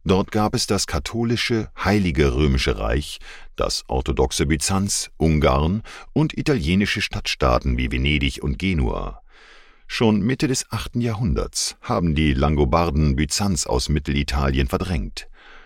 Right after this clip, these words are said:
Auch Karl der Große kämpfte gegen Byzanz, während er freundschaftliche Beziehungen zum muslimischen Abbasidenreich pflegte. Alle hatten unterschiedliche Interessen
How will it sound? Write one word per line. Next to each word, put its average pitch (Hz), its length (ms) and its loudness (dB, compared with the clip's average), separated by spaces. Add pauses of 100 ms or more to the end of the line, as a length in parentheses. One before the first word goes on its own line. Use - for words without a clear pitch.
(280)
Auch 80 380 2
Karl 65 300 0
der 62 120 2
Große 80 480 -2
kämpfte 85 400 -2
gegen 76 240 2
Byzanz, 82 580 0 (280)
während 69 380 2
er 67 120 2
freundschaftliche 104 680 -4
Beziehungen 67 540 0
zum 67 200 0
muslimischen 67 680 0
Abbasidenreich 65 880 -2
pflegte. 57 500 -6 (840)
Alle 98 300 4
hatten 113 240 -4
unterschiedliche 73 800 0
Interessen 73 720 0